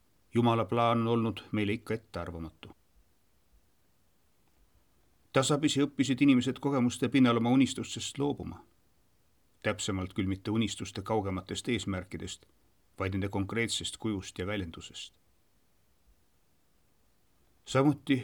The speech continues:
võime meie olla kindlad, et isiklikus elus tuleb meilgi ette pettumusi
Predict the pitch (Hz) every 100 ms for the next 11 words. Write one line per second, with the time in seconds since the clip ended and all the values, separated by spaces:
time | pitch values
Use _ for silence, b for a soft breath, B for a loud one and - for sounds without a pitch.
0 | - 127 131 127 123 92 92 95 101 92
1 | 90 - - _ _ _ _ _ _ -
2 | 101 113 107 107 104 - 117 113 104 -
3 | 113 107 113 117 101 98 92 101 123 120
4 | - 95 98 90